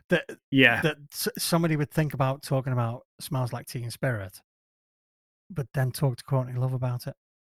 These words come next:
Speaker 2: Well, that, that's where it's interesting, is the episode goes through when, um, Nevermind, Smells Like Teen Spirit came out and what it meant to them.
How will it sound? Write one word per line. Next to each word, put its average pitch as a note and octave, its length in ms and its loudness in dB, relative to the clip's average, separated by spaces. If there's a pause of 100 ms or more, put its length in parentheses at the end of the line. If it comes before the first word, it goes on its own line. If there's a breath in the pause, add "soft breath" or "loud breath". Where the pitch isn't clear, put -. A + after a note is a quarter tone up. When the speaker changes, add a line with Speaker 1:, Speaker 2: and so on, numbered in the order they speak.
(800)
Speaker 2:
Well, A2+ 440 6 (360)
that, C#3+ 400 8 (160)
that's E3+ 320 4
where D3+ 140 6
it's C#3+ 120 0
interesting, C#3 600 0
is D3 300 2 (120)
the D3+ 160 6
episode F#3+ 500 4
goes E3 360 4
through C#3 460 4 (1040)
when, C#3+ 760 6 (280)
um, A#2+ 680 2 (420)
Nevermind, A#2+ 840 4
Smells A#2+ 280 2
Like A2 120 -2
Teen A#2+ 180 0
Spirit A#2 320 0
came A#2 280 0
out A2+ 300 0
and C3 120 0
what C3 280 6
it C#3 160 2
meant B2 500 -4 (1000)
to A2+ 680 -4 (100)
them. F#3+ 400 8